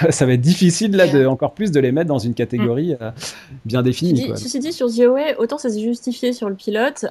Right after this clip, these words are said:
Speaker 3: après, euh, c'est vrai que la durée vraiment très aléatoire des épisodes, euh,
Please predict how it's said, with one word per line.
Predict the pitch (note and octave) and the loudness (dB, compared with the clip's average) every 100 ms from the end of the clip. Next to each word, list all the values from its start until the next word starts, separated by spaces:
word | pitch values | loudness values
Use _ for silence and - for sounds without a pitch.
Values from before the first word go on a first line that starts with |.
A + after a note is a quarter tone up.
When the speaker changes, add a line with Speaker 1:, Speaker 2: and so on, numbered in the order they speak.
| - | -4
Speaker 3:
après, | G#3 - B3 B3+ C#4+ - | -4 -4 -2 0 -2 -4
euh, | F#3 F3+ F3+ F3 F3 | -6 -4 -2 -2 -2
c'est | F#3 | -4
vrai | G#3 B3 | -6 -2
que | |
la | G3 | -2
durée | F#3 G#3 A3 A#3+ A3+ G3 | 2 2 6 6 6 2
vraiment | F3+ G3 A3+ | -4 -4 -4
très | - B3 | -2 0
aléatoire | A3+ A3 A3 A3+ A3+ A3+ G3+ F3+ | 0 -2 -4 -2 -2 -2 -6 -8
des | F#3+ G3 | -6 -8
épisodes, | - G#3 G#3 G#3+ G3 | -8 -4 -4 -4 -4
euh, | F3 E3+ E3+ | -4 -4 -6